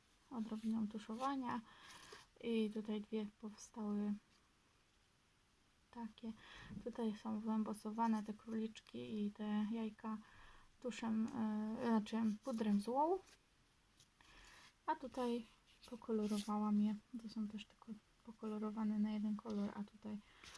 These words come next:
taka bardziej kontrastowa praca, a tutaj taka kolorowa. A tutaj rozdzieliłam króliczki. Dodałam też maskę, bo tam Gosia nie robiła z maską.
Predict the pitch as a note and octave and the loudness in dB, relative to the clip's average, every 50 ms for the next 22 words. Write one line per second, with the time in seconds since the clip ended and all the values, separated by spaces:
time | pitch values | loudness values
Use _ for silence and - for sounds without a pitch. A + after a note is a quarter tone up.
0 | - - - - - - - G#3 G3+ G#3 G#3 - - G#3+ G3+ - G#3+ G#3 G#3 - | -18 -20 -20 -20 -10 -6 -4 -2 -2 -2 -4 -4 -8 -8 -4 0 0 0 0 -2
1 | - G#3 G#3 - - A#3+ A3 G#3+ G#3+ G#3 - - G#3+ G#3 G#3+ - A3+ A3+ A3+ A3 | -4 -4 -4 -6 -8 -6 -6 -4 -2 -4 -4 -4 -4 -6 -6 -4 -4 -4 -4 -4
2 | G#3 - A3 G#3 - G#3 G3+ G#3 G#3 G#3 - - A3+ G#3 - - A3 G#3+ G#3 G3+ | -6 -8 -10 -6 -4 -2 -2 -2 -4 -6 -12 -16 -16 -14 -10 -6 -2 -2 0 0
3 | G#3 G#3 G#3 - D4 - - _ _ _ _ _ _ _ _ _ _ _ _ _ | -2 0 2 0 0 0 -2 _ _ _ _ _ _ _ _ _ _ _ _ _
4 | - - - - - _ _ _ _ - - - - - - - - _ _ - | -20 -20 -20 -20 -20 _ _ _ _ -20 -20 -20 -14 -12 -12 -12 -12 _ _ -20
5 | - - - - - - - - - - - - - - - _ _ _ _ _ | -20 -20 -20 -20 -20 -20 -20 -20 -20 -20 -20 -20 -20 -20 -20 _ _ _ _ _
6 | - - - - D4 - - C4+ - - B3+ B3 A#3 A#3 A#3 A3 A3 - - - | -8 -2 0 2 2 2 0 -6 -6 -2 0 4 4 4 4 2 0 -4 -16 -20
7 | - - - - - - - - - _ _ - - - - _ - - - - | -20 -20 -20 -20 -20 -20 -20 -20 -20 _ _ -20 -20 -20 -20 _ -20 -20 -16 -10
8 | - B3+ A#3+ A#3 A3 A3 - A3+ G#3+ A3 A3 A3 A3 G#3+ G#3+ G3+ - - A3 G#3 | -6 -2 -2 0 -2 -2 -4 -4 -2 -2 -2 0 0 0 0 -2 -4 -4 -2 -2
9 | G#3+ A3 A3+ - - - - A#3 A3+ A3+ - _ - - - - - - - - | -2 -2 -6 -10 -14 -10 -6 -4 -4 -4 -6 _ -20 -20 -20 -20 -20 -20 -20 -20
10 | - _ _ - - A#3+ A3 A3 A#3 A3 G#3+ A3 A3 G#3 G#3 A3 G#3 G#3+ A#3+ C4 | -20 _ _ -6 -4 -2 0 2 4 4 4 4 2 2 2 0 0 0 2 2
11 | C4+ - - - - A#3 A3 A3+ A#3 A3 A3 G#3+ G#3+ G#3 G#3+ - - A#3 A3 G#3+ | 2 0 -4 -8 -6 -4 -4 -4 -4 -2 -2 -2 -2 -4 -6 -6 -2 -2 0 0
12 | G#3+ G#3 G#3+ G#3 G#3 A3 A3 G#3+ G#3 G#3+ A3+ B3 A#3+ A3 - - - A#3 A3 | 0 0 -2 -2 -2 -4 -4 -4 -4 -2 -2 -2 -2 -4 -6 -8 -4 -2 0